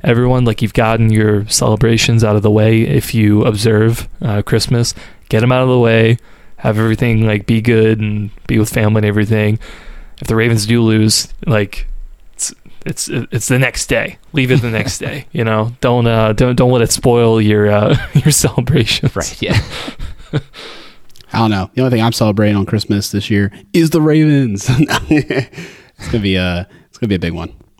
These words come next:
Speaker 3: Looking forward to it. New Year's Eve versus the Dolphins at home. I don't know if you guys remember that game or just blacked out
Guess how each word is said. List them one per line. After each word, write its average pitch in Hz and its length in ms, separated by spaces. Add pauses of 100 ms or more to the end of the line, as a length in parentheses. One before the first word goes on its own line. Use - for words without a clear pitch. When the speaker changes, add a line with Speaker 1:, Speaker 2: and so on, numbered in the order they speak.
(460)
Speaker 3:
Looking 95 200
forward 85 260
to 87 140
it. - 100 (480)
New 107 180
Year's 143 380 (100)
Eve 131 600 (1120)
versus 117 280
the 95 80
Dolphins 98 480
at 104 140
home. 104 380 (1160)
I 139 80
don't 151 80
know 127 80
if 107 80
you 107 60
guys 95 200
remember 90 240
that 85 200
game 87 220
or 82 60
just - 220
blacked 90 360
out 87 340